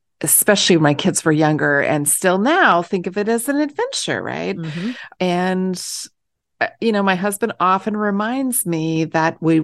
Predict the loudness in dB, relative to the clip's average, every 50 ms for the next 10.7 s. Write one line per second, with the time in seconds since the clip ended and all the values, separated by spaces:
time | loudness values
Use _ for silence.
0 | 0 -2 -2 0 0 0 -2 -2 -6 -8 -14 _ _ _ -2 0 0 0 0 0
1 | -2 -2 0 0 0 0 0 _ _ _ _ 2 4 4 4 2 2 4 4 4
2 | 6 6 6 6 6 6 4 2 0 -6 -12 -18 -18 -18 -20 -20 -20 -20 -20 -20
3 | _ _ -20 -18 _ -16 -6 _ -2 0 0 0 0 -2 -4 -6 -8 _ _ -4
4 | -2 2 4 4 4 6 4 4 4 4 2 2 2 2 2 4 4 2 0 0
5 | 2 2 4 4 6 6 6 4 4 2 2 0 0 0 0 -2 -2 -2 -4 -4
6 | -4 -4 -2 -2 -4 -4 -6 -8 -6 -6 -4 -4 -2 -2 -2 -2 -4 -2 -4 -4
7 | -4 -4 -4 -2 -2 -2 -2 -2 -2 -2 -4 -4 -4 -6 -4 -4 -4 -4 -4 -6
8 | -6 -8 -6 -6 -8 -8 -8 -10 -10 -12 -10 -10 -10 -10 -12 -12 -12 -12 -10 -8
9 | -8 -8 -8 -10 -10 -10 -10 -10 -10 -8 -8 -6 -8 -8 -8 -10 -4 -2 -2 0
10 | 0 0 -2 -4 -4 -4 -6 -4 -4 -4 -4 -4 -4 -6 -6